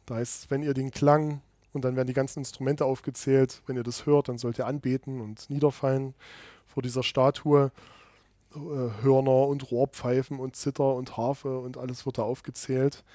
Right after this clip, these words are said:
Also es war auch eine Hochburg der Kultur, der Musik, der Kunst und so weiter. Und der Gott Marduk, der stand im Zentrum des Ganzen, der wurde viermal täglich mit Essen versorgt,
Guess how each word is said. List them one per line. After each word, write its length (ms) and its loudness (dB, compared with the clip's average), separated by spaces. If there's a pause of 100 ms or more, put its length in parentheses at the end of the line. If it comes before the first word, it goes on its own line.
(1000)
Also 260 0
es 160 -2
war 80 4
auch 120 -4
eine 220 0
Hochburg 580 2
der 120 0
Kultur, 800 2 (100)
der 60 -6
Musik, 460 -4
der 100 -4
Kunst 640 -6
und 160 -10
so 140 -8
weiter. 280 -10
Und 140 -12
der 80 -2
Gott 220 0
Marduk, 480 2 (720)
der 80 2
stand 260 -2
im 120 -6
Zentrum 440 2
des 160 -2
Ganzen, 380 4
der 140 4
wurde 360 6
viermal 540 4
täglich 400 -2
mit 120 -4
Essen 220 -2
versorgt, 560 -4